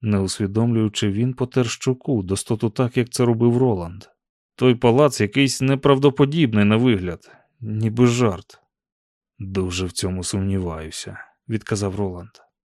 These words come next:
"Ви гадаєте, це точна копія того палацу, де Дороті та її катет зустріли безсилого мага?"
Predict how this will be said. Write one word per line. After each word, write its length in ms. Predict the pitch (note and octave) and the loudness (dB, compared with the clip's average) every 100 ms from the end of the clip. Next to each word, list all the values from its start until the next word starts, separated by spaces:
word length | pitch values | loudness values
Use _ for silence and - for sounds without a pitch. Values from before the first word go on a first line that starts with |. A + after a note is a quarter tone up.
| _ - | _ -12
"Ви 360 | F#2 F#2+ F#2+ | -4 0 0
гадаєте, 560 | F#2 G2 G2+ G2+ G2 G2 | 0 2 4 4 4 0
це 200 | - G2+ | 0 -2
точна 440 | - G#2+ - A2 | 0 -2 0 -2
копія 420 | G2+ A2+ G#2 A2 G2+ | 0 0 2 2 2
того 300 | A2+ G#2 G2 | 2 0 2
палацу, 500 | G#2+ A2 G#2+ - G#2 | 2 4 2 0 2
де 140 | G#2+ | 2
Дороті 480 | G#2 A2 A2 G#2 G#2 | 2 2 2 2 0
та 120 | G#2+ | 2
її 300 | G#2 G#2 G2+ | 4 4 2
катет 440 | - G2+ A2 A2 | 2 0 2 0
зустріли 540 | G2+ G#2 - A2+ A2 G#2 | 2 -4 -2 0 2 2
безсилого 680 | G2+ G2+ - A2+ G#2+ G2+ G2+ | 2 0 0 0 2 2 2
мага?" 640 | A2 B2+ G#2+ F2 F2 | 2 2 0 -6 -14